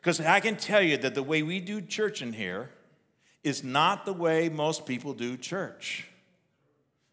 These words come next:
Nobody spends forty-five minutes every Sunday in worship. Go, go find another church that does that.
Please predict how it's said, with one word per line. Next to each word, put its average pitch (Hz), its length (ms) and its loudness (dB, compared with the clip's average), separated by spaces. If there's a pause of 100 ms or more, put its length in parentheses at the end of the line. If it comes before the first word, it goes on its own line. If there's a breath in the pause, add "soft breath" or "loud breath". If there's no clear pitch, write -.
Nobody 185 540 4
spends 151 360 -2
forty-five 165 600 0
minutes 151 420 -4 (300 loud breath)
every 156 300 2
Sunday 156 360 0
in 135 240 -6
worship. - 500 -8 (1900)
Go, 214 180 0
go 202 260 -2
find 214 280 0
another 190 180 -2
church 190 240 -4
that 151 80 -8
does 185 200 0
that. - 200 -8